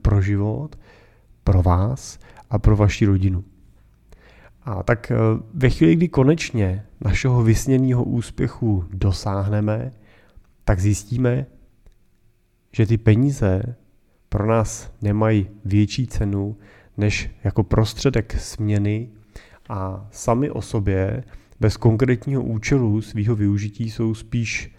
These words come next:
přítěží než, eh, radostí samotnou. Zjistíme,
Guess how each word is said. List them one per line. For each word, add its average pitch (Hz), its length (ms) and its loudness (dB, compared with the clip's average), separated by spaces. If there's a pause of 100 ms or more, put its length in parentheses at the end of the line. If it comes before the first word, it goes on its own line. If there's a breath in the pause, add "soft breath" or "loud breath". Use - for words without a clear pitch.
(320 soft breath)
přítěží 131 800 0
než, 110 460 -6
eh, 95 300 -2
radostí 101 480 -2
samotnou. 95 600 -4 (800 loud breath)
Zjistíme, 131 640 2